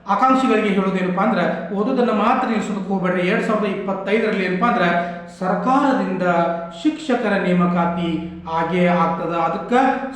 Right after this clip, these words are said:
ಸಂಪೂರ್ಣವಾಗಿ ಅಧ್ಯಯನವನ್ನ ಪ್ರಾರಂಭ ಮಾಡ್ರಿ ಅನ್ನೋ ವಿಷಯವನ್ನ ನಾನು ನಿಮ್ಗೆ ಹೇಳೋದಕ್ಕಾಗಿ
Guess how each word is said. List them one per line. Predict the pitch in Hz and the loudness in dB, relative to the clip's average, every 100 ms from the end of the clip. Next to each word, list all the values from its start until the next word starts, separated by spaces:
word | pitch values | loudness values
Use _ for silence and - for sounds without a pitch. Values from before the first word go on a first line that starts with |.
| - | -6
ಸಂಪೂರ್ಣವಾಗಿ | 185 185 185 269 294 269 233 208 196 190 180 | -4 -2 -2 0 2 2 2 2 0 -2 -4
ಅಧ್ಯಯನವನ್ನ | 175 180 180 220 233 214 196 185 180 170 175 - - - - - - - | -6 -6 -4 0 0 0 -2 -2 -2 -2 -2 -6 -12 -16 -20 -20 -20 -4
ಪ್ರಾರಂಭ | 185 175 175 165 160 | 0 2 2 0 0
ಮಾಡ್ರಿ | 160 180 - - - - - - - - 190 | 2 2 2 -2 -6 -10 -14 -18 -20 -12 -4
ಅನ್ನೋ | 190 196 | -2 0
ವಿಷಯವನ್ನ | 180 202 180 220 | -2 -2 -2 0
ನಾನು | 202 175 | 0 -2
ನಿಮ್ಗೆ | 170 160 160 | -4 -4 -6
ಹೇಳೋದಕ್ಕಾಗಿ | 156 165 165 - 233 240 | -4 -2 -2 0 0 0